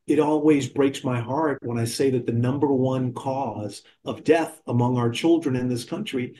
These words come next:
is gun violence. And look, we are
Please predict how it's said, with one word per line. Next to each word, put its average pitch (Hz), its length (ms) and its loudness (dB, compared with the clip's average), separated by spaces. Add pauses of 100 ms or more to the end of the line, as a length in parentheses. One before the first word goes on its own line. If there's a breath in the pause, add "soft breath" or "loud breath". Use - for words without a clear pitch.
(100)
is 160 180 2
gun 170 280 0
violence. 175 680 -6 (680)
And 139 440 0 (200)
look, 180 280 4
we 185 220 4
are 139 600 2